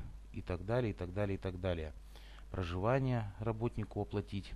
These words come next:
А здесь быстро, не отходя от кассы, как говорится, люди могут получить это самое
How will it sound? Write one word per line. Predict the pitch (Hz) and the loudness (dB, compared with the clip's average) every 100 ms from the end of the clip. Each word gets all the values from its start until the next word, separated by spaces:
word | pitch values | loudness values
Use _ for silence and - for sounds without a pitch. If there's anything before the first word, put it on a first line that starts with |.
| - - - - - - - | -10 -14 -14 -14 -16 -16 -4
А | 98 | -2
здесь | 95 120 127 | 0 0 0
быстро, | 101 107 - - 82 - - | 2 2 2 0 0 0 -2
не | 98 | 0
отходя | 98 - 101 101 | 0 0 2 2
от | 92 | 2
кассы, | - 135 - 131 | 2 -2 0 -6
как | - 117 | -4 0
говорится, | 117 117 120 - 113 107 - - - - - - | 2 2 2 0 -2 -2 -4 -14 -14 -14 -14 -4
люди | 117 120 | 0 2
могут | 101 104 107 | 2 2 0
получить | - 92 87 - 104 - | 0 -2 -2 -2 -6 -4
это | 98 - | -6 -4
самое | 87 98 98 98 90 | -2 0 2 2 0